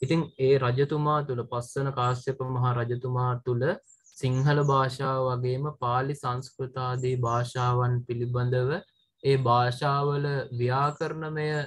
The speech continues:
ලක්ෂණයන් පිළිබඳව කොයිතරම්නම් හසල දැනුමක් තිබුණාද කියන එකට අපට මේ කෘතියෙන් ලබා ගන්නට තියෙන්නේ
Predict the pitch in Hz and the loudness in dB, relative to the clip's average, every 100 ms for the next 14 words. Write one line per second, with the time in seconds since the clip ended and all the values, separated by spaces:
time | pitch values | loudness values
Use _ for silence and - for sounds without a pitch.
0 | - 131 120 - 127 127 127 123 127 123 | -6 -6 -6 -4 -4 -2 -2 -2 -2 -2
1 | 120 123 135 143 123 131 147 143 143 143 | 0 0 0 0 -2 -2 -2 -4 -2 -2
2 | 147 143 123 123 131 135 120 131 151 156 | -2 0 -2 -2 -4 -2 0 0 -2 -4
3 | - 139 131 131 127 127 127 127 127 127 | -4 -2 0 0 0 0 -2 -2 -2 -4
4 | 120 120 123 - 175 - _ _ _ - | -2 -4 -6 -6 -8 -10 _ _ _ -4
5 | 120 147 151 143 135 135 131 127 131 135 | -2 0 2 4 4 2 0 0 -2 0
6 | 131 120 123 123 123 123 123 120 - 123 | -2 0 0 0 0 0 -2 -4 -6 -4
7 | 120 117 135 | -2 0 -2